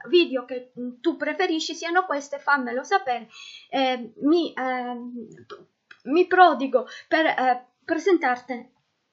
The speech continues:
eh, nuovi. Detto questo, vado subito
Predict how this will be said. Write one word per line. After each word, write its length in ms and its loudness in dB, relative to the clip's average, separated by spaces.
eh, 320 -2
nuovi. 480 2
Detto 420 2
questo, 520 4
vado 320 8
subito 720 -4